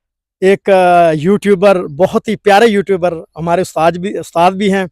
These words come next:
अ, साकी साहब, वो भी हमारे साथ तशरीफ़ लाए। इन्होंने भी वहाँ पे फातिहा पढ़ी और यहाँ पे भी मेरे साथ मौजूद हैं कब्रिस्तान पे।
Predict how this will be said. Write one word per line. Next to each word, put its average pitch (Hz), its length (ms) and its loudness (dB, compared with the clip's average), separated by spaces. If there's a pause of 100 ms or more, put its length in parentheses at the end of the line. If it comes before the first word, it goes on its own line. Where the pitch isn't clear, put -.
(420)
अ, 160 160 -4
साकी 185 360 -4
साहब, 190 300 0 (240)
वो 185 140 0
भी 240 120 4
हमारे 214 300 4
साथ 185 260 2 (100)
तशरीफ़ 180 320 -6
लाए। 175 220 4
इन्होंने 185 480 -6
भी 208 280 -2
वहाँ 170 220 -4
पे 190 200 -4
फातिहा 170 360 -2
पढ़ी 180 300 -2 (380)
और 175 180 -2
यहाँ 165 360 -2
पे 208 140 0
भी 190 80 -6
मेरे 185 140 -4
साथ 175 160 -6
मौजूद 160 380 -10
हैं 165 160 -8
कब्रिस्तान 156 420 -10
पे। 165 140 -10